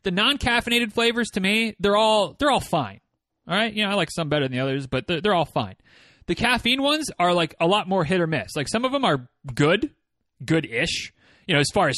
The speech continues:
fake flavor goes, right? 'Cause let's not kid ourselves, it's all just fake flavor. Um, but the green tea one, I like that. The fruit punch is okay. Um, but some of the other ones just taste too, too fake for me to handle.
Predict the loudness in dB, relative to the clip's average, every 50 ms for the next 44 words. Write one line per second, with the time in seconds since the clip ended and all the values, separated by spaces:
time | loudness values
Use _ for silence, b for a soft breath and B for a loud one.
0 | 0 2 2 2 2 2 2 2 4 4 2 2 2 2 2 0 0 0 0 -2
1 | -2 -2 -4 -6 -6 -4 -4 -2 -4 -2 0 -2 0 0 0 0 -2 -2 -4 -2
2 | 0 0 0 0 0 -2 -4 -2 -4 -4 -4 -6 -12 -12 -10 -10 -12 -14 b b
3 | b b b b b b b b 0 0 2 0 -2 -2 -4 -2 -2 0 2 4
4 | 4 4 4 2 2 4 4 4 4 4 4 4 2 2 -2 -8 _ _ _ _
5 | _ _ 0 2 2 2 2 2 2 2 2 2 0 -2 -4 _ _ _ _ _
6 | _ _ _ _ _ _ _ _ _ _ _ -6 -2 0 0 -2 0 0 0 0
7 | 0 0 -2 -6 -6 -8 -12 _ _ _ _ _ _ _ -2 -2 -2 0 2 2
8 | 4 4 2 0 -4 _ _ _ b b b b b b b b b b b 0
9 | 2 2 2 2 2 0 -2 -6 -12 -14 -16 _ _ _ _ _ _ _ _ _
10 | _ _ _ _ -4 -2 0 0 0 2 4 4 4 4 4 2 2 2 0 -2
11 | -2 0 0 0 0 0 -4 -8 _ _ 0 2 4 4 4 2 0 -2 0 0
12 | 0 0 2 2 2 2 2 0 -6 -14 -16 _ _ _ -2 -2 0 0 0 0
13 | -2 -2 -4 -4 -6 -8 -10 -12 b